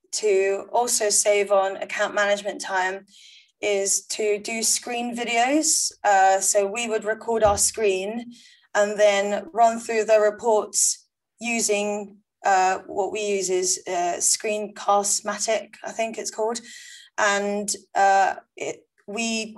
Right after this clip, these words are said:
deliver their reports based on the metrics that we can access for them and digest it for the client. So this figure means X, that percentage means Y,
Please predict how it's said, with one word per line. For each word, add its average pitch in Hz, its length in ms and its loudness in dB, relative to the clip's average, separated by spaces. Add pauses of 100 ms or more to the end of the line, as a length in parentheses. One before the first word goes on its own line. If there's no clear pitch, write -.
deliver 233 400 2
their 220 180 6
reports 226 640 2
based - 500 2
on 202 240 4
the 196 80 -4
metrics 220 520 0
that - 160 0
we 202 220 2
can 208 120 -4
access - 800 2 (240)
for 220 280 4
them 214 380 6 (100)
and 190 440 0 (400)
digest 202 560 2
it - 240 -4 (280)
for 208 200 2
the 202 100 2
client. 240 520 2 (380)
So 190 640 0 (240)
this 208 280 2
figure 202 340 0
means 190 600 -2
X, - 600 0 (580)
that 214 280 2
percentage 202 680 0
means 190 280 -4
Y, 202 520 4